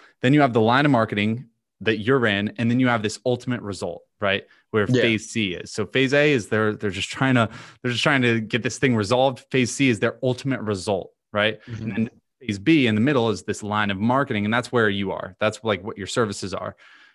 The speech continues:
Speaker 1: The
Speaker 2: Yeah.
Speaker 1: aggression, the, the, the marketing, the excellent marketing, right?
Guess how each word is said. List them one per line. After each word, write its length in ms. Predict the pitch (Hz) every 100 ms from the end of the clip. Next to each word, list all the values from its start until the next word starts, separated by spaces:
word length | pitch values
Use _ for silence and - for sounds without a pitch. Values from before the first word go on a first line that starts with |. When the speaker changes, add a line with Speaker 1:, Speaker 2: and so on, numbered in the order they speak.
| _
Speaker 1:
The 120 | 127
Speaker 2:
Yeah. 40 | 98
Speaker 1:
aggression, 760 | 95 113 113 - 120 113 110 107
the, 380 | 104 98 95 - -
the, 340 | 98 90 90
the 100 | 104
marketing, 560 | 98 117 123 127 120 113
the 100 | -
excellent 300 | 104 - 104
marketing, 460 | 110 117 127 117 110
right? 260 | 113 113